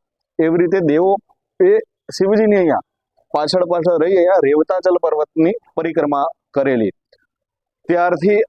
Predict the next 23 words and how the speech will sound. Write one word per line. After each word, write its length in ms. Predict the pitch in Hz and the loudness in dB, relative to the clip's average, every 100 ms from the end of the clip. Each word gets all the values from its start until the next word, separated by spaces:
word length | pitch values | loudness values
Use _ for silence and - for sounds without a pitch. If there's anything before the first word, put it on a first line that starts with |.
| _ _ | _ _
આ 200 | 165 180 180 | -2 0 0
પરિક્રમાનું 680 | 180 175 175 175 175 185 190 | -2 -2 0 0 0 0 -2
મહત્વ 340 | 143 151 156 175 - - _ _ _ _ _ _ _ _ _ | -4 -6 0 0 0 -6 _ _ _ _ _ _ _ _ _
આખા 240 | - 165 170 | -6 -2 0
વિશ્વની 460 | 151 139 170 165 151 | -2 -2 -2 0 0
અંદર 160 | 151 - 151 | 0 2 0
જોવા 280 | 127 160 156 | 2 0 0
મળે 240 | 135 120 | -2 -4
છે. 160 | - - - _ _ _ _ _ _ _ _ _ _ _ _ _ - _ _ _ | -6 -10 -12 _ _ _ _ _ _ _ _ _ _ _ _ _ -20 _ _ _
ત્યારબાદ 440 | 165 180 185 190 190 | -4 -2 0 -2 -2
ભગવાન 380 | 147 131 165 180 | -2 -2 -2 -2
શ્રી 220 | 185 185 175 | -4 -4 -2
કૃષ્ણએ 360 | 180 - 190 131 - _ _ _ _ _ _ _ _ _ _ | -2 0 0 0 -2 _ _ _ _ _ _ _ _ _ _
સુભદ્રાના, 640 | - 170 165 175 170 165 151 | -6 -2 0 0 0 -2 -2
એમના 280 | 147 156 151 | 0 0 -2
જે 140 | 135 | -2
બેન 220 | 143 151 156 | 0 0 0
છે, 180 | - 156 151 - _ | 0 0 -2 -4 _
એમના 380 | 143 147 160 156 143 _ _ _ _ _ _ _ _ _ _ _ | -2 0 0 -2 -6 _ _ _ _ _ _ _ _ _ _ _
વિવાહ 320 | 110 143 165 160 | -2 0 0 -4
સંસ્કાર 480 | - 160 143 170 165 | -2 -4 -2 -2 2
અર્થેની 460 | 147 143 165 160 | 0 0 0 0
જે 140 | 139 | 0